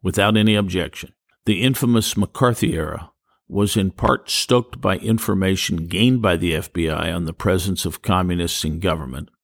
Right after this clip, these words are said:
most of which information was procured through surreptitious entries. While many objected to McCarthy's inflammatory public rhetoric,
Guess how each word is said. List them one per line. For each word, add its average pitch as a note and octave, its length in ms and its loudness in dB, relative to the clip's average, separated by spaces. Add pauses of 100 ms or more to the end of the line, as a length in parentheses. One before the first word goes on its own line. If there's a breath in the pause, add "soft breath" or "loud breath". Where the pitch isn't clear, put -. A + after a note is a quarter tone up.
most G#2+ 440 2
of B2 140 0
which A#2 200 2
information F2 800 0
was D2+ 180 -6
procured G2+ 1080 0
through - 360 -6
surreptitious - 1080 0 (100)
entries. - 580 -6 (720)
While A2 200 4
many C3 420 4
objected A2+ 800 0
to F#2+ 80 0
McCarthy's G#2+ 680 0
inflammatory G#2 800 0
public G2 460 -2
rhetoric, F#2 420 -2